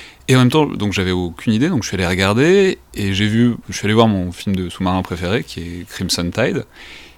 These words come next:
Donc, euh, U S S Alabama en français, un film incroyable de Tony Scott en mille neuf cent quatre-vingt-quinze, et c'était cinquante-trois ou, cinquante-trois millions de dollars, alors que dans Crimson Tide,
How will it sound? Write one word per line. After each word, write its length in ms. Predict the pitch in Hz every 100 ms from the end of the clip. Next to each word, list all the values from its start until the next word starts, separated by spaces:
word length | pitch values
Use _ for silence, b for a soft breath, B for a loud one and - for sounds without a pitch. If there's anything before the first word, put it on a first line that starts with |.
| B
Donc, 320 | 104 98 - 82
euh, 360 | 82 78 82
U 80 | 87
S 160 | 92 95
S 140 | 90
Alabama 420 | 90 87 90 101
en 160 | 113 98
français, 440 | - 82 - 98
un 140 | 87 82
film 280 | - 85 80
incroyable 380 | 85 87 90
de 60 | 85
Tony 240 | 87 85
Scott 360 | 82 - 95 -
en 100 | -
mille 120 | -
neuf 100 | 87
cent 100 | -
quatre-vingt-quinze, 600 | 87 90 95 95 95 180 - B B -
et 100 | 113
c'était 540 | 104 90 131 160 156
cinquante-trois 960 | - 120 117 107 104 - - 107 120
ou, 200 | 113 98
cinquante-trois 420 | - 110 110 - 110
millions 220 | 107 104
de 60 |
dollars, 480 | 101 117 185 139 - - B B B
alors 300 | 104 123 -
que 200 | 117 107
dans 300 | 101 95 90
Crimson 320 | 98 90 95
Tide, 280 | 131 160